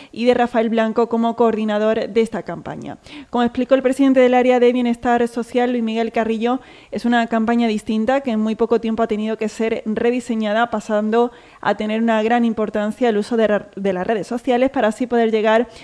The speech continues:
a un mayor número de destinatarios, especialmente a los más jóvenes. Eh, Carrillo destacaba la importancia de la, de las píldoras formativas que se impartirán por parte de profesionales de la psicología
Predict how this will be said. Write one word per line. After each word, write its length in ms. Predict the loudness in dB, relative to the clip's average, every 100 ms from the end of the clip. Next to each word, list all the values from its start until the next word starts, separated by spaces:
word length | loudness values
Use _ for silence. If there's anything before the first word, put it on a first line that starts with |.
| -8
a 100 | -2
un 80 | 2
mayor 300 | 4 4 4
número 340 | 2 2 2 4
de 160 | 4
destinatarios, 680 | 4 2 -2 0 0 0 0
especialmente 880 | -2 -4 -2 -2 0 -2 2 2 0 -8 -8
a 140 | 0 2
los 100 | 4
más 220 | 2 -2
jóvenes. 480 | -8 -14 -12 -10 -4
Eh, 160 | -4
Carrillo 320 | 0 0 2 0
destacaba 420 | 0 -2 0 2
la 40 |
importancia 560 | 2 0 -2 -2 0 0
de 100 | 2
la, 120 | 2
de 240 | 0 0
las 200 | 0 0
píldoras 480 | -2 -4 -2 -2 -4
formativas 760 | -4 -2 0 -2 -2 0 0 -2 -14 -16 -6
que 100 | 0
se 100 | 2
impartirán 500 | 2 0 2 0 0
por 160 | -2
parte 300 | 0 0 0
de 100 | -2
profesionales 640 | -2 -4 -4 -2 -2 0 2
de 100 | 2
la 120 | 0
psicología 760 | -2 -4 -2 -2 -2 0 0